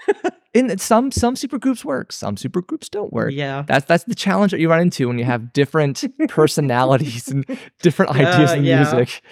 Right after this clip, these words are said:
Speaker 2: that kinda work out. My favorite super group, I will say, was them Crooked Vultures.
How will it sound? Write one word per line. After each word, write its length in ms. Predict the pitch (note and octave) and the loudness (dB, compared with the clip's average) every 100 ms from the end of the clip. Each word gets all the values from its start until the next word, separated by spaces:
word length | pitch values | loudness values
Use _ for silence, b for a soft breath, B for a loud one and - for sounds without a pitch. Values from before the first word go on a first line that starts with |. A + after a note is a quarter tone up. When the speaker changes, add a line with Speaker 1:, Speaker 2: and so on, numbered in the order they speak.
| B B - | B B -4
Speaker 2:
that 160 | C3+ | 0
kinda 200 | D#3+ D3+ C3+ | 2 2 2
work 200 | C3 B2+ | 2 2
out. 240 | A#2 A2+ | 2 0
My 180 | C#3+ B3 | -2 -4
favorite 300 | B3 A3+ F3 | 0 0 0
super 260 | - D#3 C3+ | -2 -4 -2
group, 160 | C3+ | 0
I 100 | - | 2
will 120 | D#3 E3+ | 2 2
say, 180 | D3+ | 2
was 160 | C#3 A#2+ | 2 2
them 180 | B2+ C#3 | 2 2
Crooked 300 | D#3+ C#3+ G#2+ | 0 -2 -2
Vultures. 480 | G#2 - G#1+ - | -4 -4 -10 -12